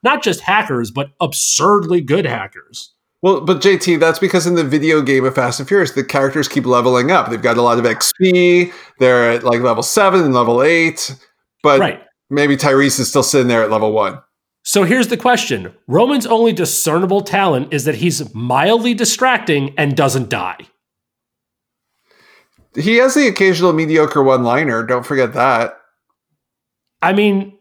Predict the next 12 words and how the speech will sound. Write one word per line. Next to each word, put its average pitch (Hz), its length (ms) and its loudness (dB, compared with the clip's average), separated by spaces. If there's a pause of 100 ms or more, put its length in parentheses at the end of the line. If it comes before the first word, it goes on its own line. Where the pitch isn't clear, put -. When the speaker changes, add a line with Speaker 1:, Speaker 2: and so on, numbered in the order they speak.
Speaker 1:
the 170 180 -2
best 254 340 -2
one-liner 185 580 2
of 147 140 -2
all 156 180 2
time 151 600 0
that 127 180 -6
he 170 220 -2
was 147 220 2
involved 151 480 0
with 123 420 -4
was 127 380 -4